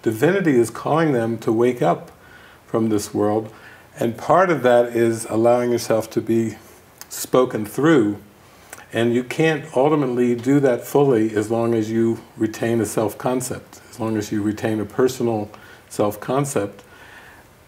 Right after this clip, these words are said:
Then you'll be afraid of the spirit, because for the spirit, everything you think and say and do teaches all the universe.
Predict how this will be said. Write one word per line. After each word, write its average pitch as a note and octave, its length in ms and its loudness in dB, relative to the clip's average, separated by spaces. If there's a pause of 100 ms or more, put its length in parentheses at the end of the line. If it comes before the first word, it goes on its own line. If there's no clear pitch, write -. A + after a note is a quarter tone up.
Then B2+ 180 2
you'll C#3 140 6
be C3 160 6
afraid C3+ 600 4
of G2+ 220 -2
the G2 100 -2
spirit, G2+ 600 -4
because G#2 420 -4
for - 140 -2
the G#2 140 -2
spirit, C3 440 4
everything A2+ 460 0
you G#2+ 120 0
think A#2+ 360 -2
and G#2+ 120 -4
say A#2 320 0
and G#2 160 -2
do B2+ 300 2
teaches A#2 480 -4
all G#2+ 180 0
the G2 120 -2
universe. G#2+ 640 -2